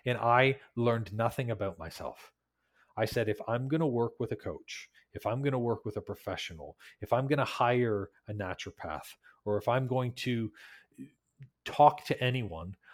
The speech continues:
I'm going to learn to understand. I wanna know why.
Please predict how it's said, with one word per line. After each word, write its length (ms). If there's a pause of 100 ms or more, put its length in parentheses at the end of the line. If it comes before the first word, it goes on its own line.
(220)
I'm 260
going 420
to 140
learn 520
to 160 (100)
understand. 960 (1300)
I 120
wanna 300
know 140
why. 520